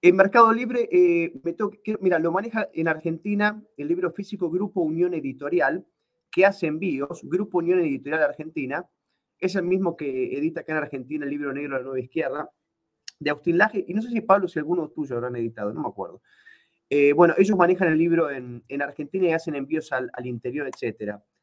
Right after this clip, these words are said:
El libro está en Amazon, hoy me enteré la, la, la feliz noticia que está,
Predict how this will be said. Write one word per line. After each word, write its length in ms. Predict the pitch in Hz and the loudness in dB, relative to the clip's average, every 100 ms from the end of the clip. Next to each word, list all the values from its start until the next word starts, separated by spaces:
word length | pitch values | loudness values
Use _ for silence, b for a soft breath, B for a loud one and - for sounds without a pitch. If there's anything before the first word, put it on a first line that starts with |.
| _ _ _ | _ _ _
El 120 | 156 | 0
libro 220 | 196 226 | 2 2
está 160 | 202 202 | 0 2
en 80 | 220 | 4
Amazon, 640 | 226 202 190 202 202 202 | 4 4 -2 -2 -4 -6
hoy 140 | 165 165 | -6 -4
me 80 | |
enteré 180 | 147 156 | -4 -6
la, 160 | 156 120 | -6 -4
la, 340 | 120 127 123 131 | -2 0 -2 -4
la 140 | 135 | -6
feliz 180 | 151 170 | -4 -4
noticia 400 | 165 175 180 165 | -4 -4 -4 -6
que 100 | 135 | -6
está, 400 | - 151 156 | -2 2 2